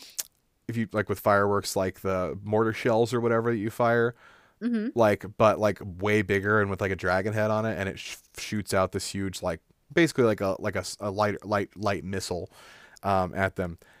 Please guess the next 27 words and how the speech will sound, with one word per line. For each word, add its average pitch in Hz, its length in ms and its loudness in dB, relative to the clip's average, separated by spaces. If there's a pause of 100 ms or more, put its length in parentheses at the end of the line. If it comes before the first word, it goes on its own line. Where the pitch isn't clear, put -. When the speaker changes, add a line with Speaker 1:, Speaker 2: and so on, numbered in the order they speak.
(140)
Speaker 1:
And 110 140 -2
so 110 220 6
they're, 98 240 2 (100)
they're 101 80 -2
shooting 127 300 2
those, 131 420 4
and 104 80 -6
they're 98 80 -4
shooting 113 220 -4
them 98 100 -4
at 90 60 -12
the 98 40 -10
troops, 107 440 -4
but 92 240 -4
of - 100 -18
course 101 240 -4
they're 98 200 -2
fucked - 380 -2
'cause 90 140 -6
there's 95 240 -4
not, 92 340 -4
they 107 120 -2
don't 92 80 -2
have 85 140 -8
nearly 101 220 -4
enough 92 200 -8
people. 90 420 -8